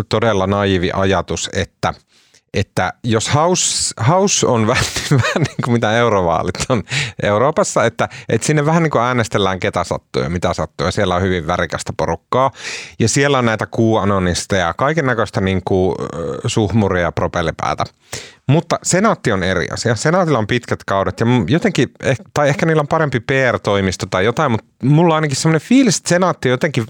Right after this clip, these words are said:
astetta vakavampi instituutio kuin tää kongressihuone.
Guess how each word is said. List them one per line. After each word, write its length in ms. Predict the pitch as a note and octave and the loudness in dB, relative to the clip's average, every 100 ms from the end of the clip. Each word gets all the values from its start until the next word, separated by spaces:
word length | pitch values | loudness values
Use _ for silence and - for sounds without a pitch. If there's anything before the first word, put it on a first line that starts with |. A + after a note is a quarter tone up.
| - | -2
astetta 580 | E3+ - C#3 - G2 G#2 | -2 -2 -4 -2 -2 -2
vakavampi 840 | B2 C#3+ A2+ F#2 E2+ D2+ E2 D2+ - - - _ - | -2 0 2 2 -2 -2 -2 -2 -6 -20 -20 _ 0
instituutio 800 | B2 A#2 - G2 F#2+ E2+ F2+ D#2 | 2 2 0 0 0 0 -2 -4
kuin 360 | - G2 F2+ - | 0 0 0 -2
tää 260 | E2+ D#2 - | -2 -2 -2
kongressihuone. 1500 | G2 F#2 F2 D#2 - - E2+ - _ - - E2 - - B2 | -2 0 0 -2 -4 -4 -4 -6 _ -20 -8 -6 -4 -4 -4